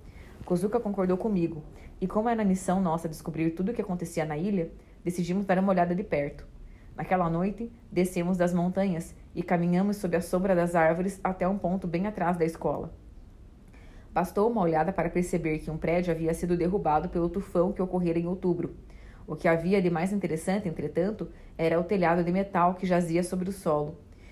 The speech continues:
Se o tivéssemos, a cobertura de nosso abrigo seria a prova d'água. Felizmente, ventava forte naquela noite, e de tempos em tempos, as pontas soltas do telhado rangiam e batiam.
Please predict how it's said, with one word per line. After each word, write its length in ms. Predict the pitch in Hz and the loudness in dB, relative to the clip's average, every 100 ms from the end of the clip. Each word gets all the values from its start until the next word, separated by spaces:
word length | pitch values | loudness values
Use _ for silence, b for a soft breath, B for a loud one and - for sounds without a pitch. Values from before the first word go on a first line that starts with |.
| B | B
Se 140 | - 180 | -4 -4
o 40 | |
tivéssemos, 800 | 180 165 170 202 185 170 170 - B B B | 0 2 4 2 0 -2 -2 -12 B B B
a 80 | - | -4
cobertura 480 | 175 165 165 196 202 | 0 2 2 2 2
de 120 | 180 | 2
nosso 260 | 170 180 | 0 0
abrigo 360 | 165 165 185 190 | -2 2 0 0
seria 380 | 190 175 165 185 156 | -2 0 2 0 0
a 80 | |
prova 320 | - 170 196 185 | -2 2 4 4
d'água. 440 | 156 151 143 - - - B B B B | 2 0 -2 -8 -12 -20 B B B B
Felizmente, 640 | - 202 202 190 180 226 | -2 0 2 0 0 0
ventava 340 | 202 180 180 190 | 0 0 2 0
forte 420 | - 180 190 202 | 2 4 4 4
naquela 300 | 175 165 165 | -2 0 0
noite, 360 | 165 151 - - B B - | 0 -2 -6 -16 B B -2
e 100 | 175 | 0
de 80 | |
tempos 320 | 180 180 202 190 | 2 0 0 -2
em 100 | 180 | -2
tempos, 480 | 165 170 180 208 - B B | -2 -4 -4 -10 -12 B B
as 180 | 180 | -8
pontas 400 | - 180 202 190 | -2 -2 0 -4
soltas 460 | 190 - 190 233 180 | -4 -2 -2 0 -2
do 100 | 170 | -2
telhado 420 | 165 160 160 165 | -2 0 2 2
rangiam 520 | 180 185 175 170 202 | 2 2 2 0 2
e 40 | 202 | 2
batiam. 520 | 180 185 - 160 | 2 -2 -6 -6